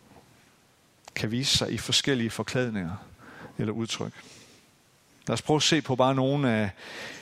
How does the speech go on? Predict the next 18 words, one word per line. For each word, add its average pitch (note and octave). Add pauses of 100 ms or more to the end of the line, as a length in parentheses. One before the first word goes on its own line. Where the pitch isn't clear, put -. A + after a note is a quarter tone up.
(340)
de C3
her C3
former B2+
for -
menneskelig A#2+
magt, - (420)
der G#2
i A#2
den C3+
her D3
påske B2+ (340)
i B2
Jerusalem A2
for -
så B2
mange A#2+
år A#2+
siden B2